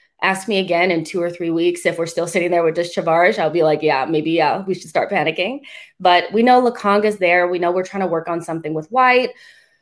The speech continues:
Um, we'll see. We'll see what happens. But I'm not really that worried because it's not like everybody else is, like, has a bunch of deals going through and we're just sitting there. And we know that they're trying to get things done. So I would say let's just be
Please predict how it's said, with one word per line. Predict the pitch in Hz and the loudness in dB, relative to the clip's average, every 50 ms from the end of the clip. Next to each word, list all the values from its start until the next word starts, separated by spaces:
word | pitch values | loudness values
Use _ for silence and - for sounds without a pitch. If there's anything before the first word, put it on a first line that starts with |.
| _ _ _ _ _ | _ _ _ _ _
Um, | 226 254 262 262 269 269 269 269 269 - - _ _ | 0 2 2 2 2 0 -2 -6 -10 -16 -20 _ _
we'll | 254 330 330 | -2 0 0
see. | 330 - 320 220 170 165 160 - _ _ _ | 0 -2 -2 -2 -2 -4 -8 -12 _ _ _
We'll | 226 240 | -4 -4
see | 233 254 247 | -2 0 0
what | 226 | 0
happens. | 214 208 185 185 165 165 170 170 | 2 0 -2 -2 -2 -4 -4 -2
But | 190 196 | 0 0
I'm | 220 247 | 2 2
not | 262 262 202 - 190 165 | 2 2 2 0 -4 -8
really | 165 180 196 202 220 233 | 0 4 6 6 6 6
that | 226 240 226 - - | 6 2 0 0 0
worried | 220 233 240 254 247 202 | 2 2 2 2 2 0
because | 196 196 190 180 175 170 170 - | -2 0 2 2 2 2 0 -6
it's | - 170 - - | -8 -8 -4 -2
not | 196 - | 0 0
like | - 185 185 185 | 0 0 0 -2
everybody | 175 180 175 170 170 165 | -2 -2 0 0 2 2
else | 156 160 165 - 185 | 2 2 0 -2 -8
is, | 165 156 160 | -12 -6 -2
like, | 165 160 156 156 - - - - - _ _ _ _ _ | 0 0 0 -2 -4 -12 -20 -20 -20 _ _ _ _ _
has | _ 208 196 185 | _ -2 0 0
a | 185 | 2
bunch | 165 180 180 185 - | 2 2 0 0 -2
of | 196 170 | -2 0
deals | 180 175 165 - | 0 0 0 0
going | - 170 165 165 165 | -2 -2 -2 -2 -2
through | 170 175 175 | 0 0 0
and | 170 170 | 0 0
we're | 165 165 | 0 -2
just | 160 170 156 - - | -4 -4 -8 -10 -2
sitting | - 196 - - 147 | -2 -2 0 0 -2
there. | 131 131 113 117 185 - - | -4 -4 -4 -6 -6 -6 -4
And | - 262 | 0 2
we | 277 285 | 2 4
know | 285 269 262 262 269 | 4 4 4 4 4
that | 247 247 - | 4 2 2
they're | 220 208 | 2 0
trying | 208 - 220 214 | 0 0 0 0
to | 208 | 0
get | 196 180 - - | 0 0 -2 0
things | 185 185 170 | -2 -2 0
done. | - 170 180 165 156 | 0 0 0 0 0
So | 156 - 175 165 165 165 175 - _ _ _ _ _ _ _ _ _ _ 196 | -2 -2 0 0 0 0 -4 -10 _ _ _ _ _ _ _ _ _ _ -2
I | 190 | -2
would | 185 185 | -2 0
say | 190 185 | 2 2
let's | 175 175 175 - | 2 2 2 0
just | 170 160 - - | -6 -8 -6 -4
be | 175 170 165 160 160 160 175 175 - | -2 0 0 0 0 -2 -4 -8 -12